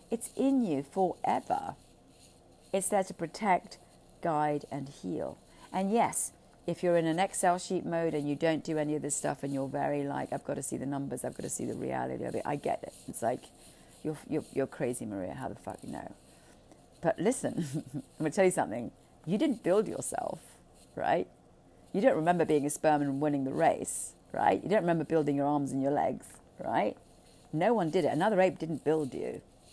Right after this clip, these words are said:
right? So this mystery is huge, right? If you think you control everything,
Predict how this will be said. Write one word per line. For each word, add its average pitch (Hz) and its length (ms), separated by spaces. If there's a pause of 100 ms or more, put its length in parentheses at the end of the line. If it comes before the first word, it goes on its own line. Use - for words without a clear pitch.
(380)
right? 185 220 (540)
So 202 120
this 285 160
mystery 202 520
is - 160 (160)
huge, - 560 (1300)
right? 156 220 (280)
If 170 100
you 269 100
think 277 220
you 247 80
control 175 420
everything, 208 480